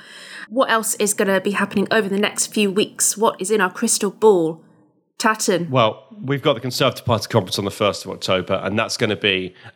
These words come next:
Speaker 2: absolutely fascinating. I hear on the grapevine that very few Conservative M Ps are going, that people don't really want to be part of this, this, this bin fight. Someone said to me that it was gonna be people who are on the payroll and people who want to be on the payroll, and that's it. And the rest won't be going.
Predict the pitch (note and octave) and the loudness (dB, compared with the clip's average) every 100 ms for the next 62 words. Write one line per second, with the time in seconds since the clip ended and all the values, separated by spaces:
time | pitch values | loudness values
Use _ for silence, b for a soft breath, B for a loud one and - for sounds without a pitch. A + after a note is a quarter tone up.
0 | - B2 - - G#2 G2 A#2 G2 - G#2 | -2 -2 0 -2 -2 -2 -2 0 0 -2
1 | G2 G#2+ G2+ C3+ D3+ B2+ G#2+ - A#2+ G2+ | 0 0 0 0 2 2 -2 -2 -2 0
2 | A#2 F#2+ F#2+ G2 C#3 A2+ G#2 - A#2 A#2 | -2 0 -2 -4 0 0 -2 0 0 -2
3 | - B2 G#2+ - G#2 F#2 A2 G#2 G2 G#2 | -2 0 0 0 -2 0 -4 -4 0 0
4 | G2+ F2+ - B B - G2+ C3 A#2+ A2 | 0 -2 -10 B B -12 -2 -2 -2 0
5 | A2+ G2 A2+ G2 F#2+ G2+ - A2+ A2 - | 0 2 0 0 -2 -4 0 0 0 -4
6 | G2+ - G#2+ - G#2+ - A#2 D3 - G2 | -8 -8 -10 -6 -6 0 0 0 0 -2
7 | F2+ - A2+ A2 - A2+ G2+ - G2+ G2 | -2 0 2 0 0 -2 -2 -4 -2 -2
8 | G2 G#2 G#2 G2 A2+ G2 G2+ B2 A#2+ A2 | -4 -6 -4 -2 -2 -2 -2 -2 0 -2
9 | - D3 B2+ A2+ - G2+ G2+ G2+ A#2 - | 2 2 2 0 0 0 2 0 0 -6
10 | B B G#2+ A2 B2 A#2 A#2 A2 B2 A#2 | B B -6 -2 -2 0 -2 2 2 2
11 | - G2+ F#2 F2+ F#2+ F2+ F2+ F2+ F2 B | 0 0 0 -2 -2 0 0 -2 -4 B
12 | C3 G2+ A2+ F2 - F#2 - B B G#2 | -2 2 2 0 -2 -2 -4 B B -2
13 | G#2+ A2 A2+ - G2+ G#2+ F#2 G2 G2+ E2+ | 0 2 0 0 2 2 0 -2 0 -2